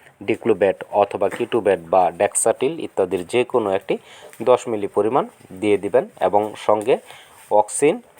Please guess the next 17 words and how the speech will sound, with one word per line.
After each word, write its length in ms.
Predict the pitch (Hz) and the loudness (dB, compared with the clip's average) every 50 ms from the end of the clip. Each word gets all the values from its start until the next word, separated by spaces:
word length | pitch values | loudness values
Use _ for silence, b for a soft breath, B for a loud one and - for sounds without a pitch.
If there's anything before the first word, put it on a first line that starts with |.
| _ _ _ _ - _ - 98 101 | _ _ _ _ -20 _ -4 0 0
নামক 200 | 98 98 98 98 87 | 2 2 2 0 0
যে 80 | 98 101 | -2 -2
ইনজেকশন 420 | 101 98 90 98 - - - 101 101 | -2 0 0 -2 -2 -2 -8 -6 -4
রয়েছে 280 | 95 95 95 - - 160 | -2 -2 -2 2 0 0
টেকনো 340 | 170 - 196 165 - 156 135 113 | 0 2 -2 -2 0 0 0 2
কোম্পানি, 380 | - 104 92 - 104 113 147 170 | 2 0 2 0 -2 -2 -2 -8
সেটি 320 | - - - 104 - 131 139 143 117 | -6 -4 -6 -4 0 -2 -2 -2 -2
যদি 240 | 107 98 92 120 165 - _ b b b b b b b b b b _ _ - | -4 -2 -2 -2 -6 -6 _ b b b b b b b b b b _ _ -16
দিয়ে 300 | 104 98 107 110 107 104 | -6 -2 2 4 4 4
দেন 180 | 95 117 143 214 233 - _ _ - - 92 | 6 4 4 4 2 -8 _ _ -16 -8 -2
মাংসপেশিতে, 800 | 92 92 92 95 - - 107 101 - 104 - - 113 - - 214 247 - - - - _ - 104 95 | 0 2 2 2 0 -4 -4 -2 -2 -2 -2 -2 -4 0 0 0 0 -2 -10 -20 -20 _ -14 -4 2
জ্বরে 240 | 110 107 107 107 101 95 | 4 4 4 4 2 0
দ্রুত 280 | 87 104 101 104 - 127 165 226 - - | -2 -6 -8 -2 2 2 2 2 0 -2
পূর্বের 300 | - 120 110 95 101 95 95 | -2 -2 0 2 2 4 4
অবস্থায় 420 | 92 92 95 - - 135 190 - - - | 2 2 -2 0 0 0 0 0 -4 -14
ফিরে 220 | _ - 113 104 95 | _ -2 2 2 4
আসবে। 300 | 87 82 80 80 - | 4 2 0 -4 -10